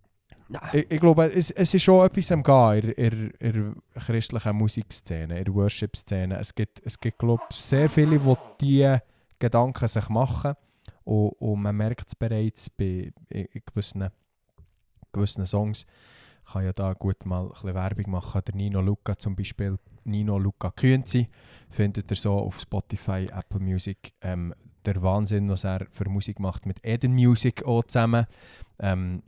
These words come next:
Speaker 2: absolut, absoluter Wahnsinn. Ähm, und ich habe gerade vor ein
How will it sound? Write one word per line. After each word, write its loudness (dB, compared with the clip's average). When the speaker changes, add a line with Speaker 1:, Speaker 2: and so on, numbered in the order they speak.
Speaker 2:
absolut, -2
absoluter -6
Wahnsinn. -6
Ähm, 0
und 2
ich 2
habe 4
gerade 0
vor 0
ein -6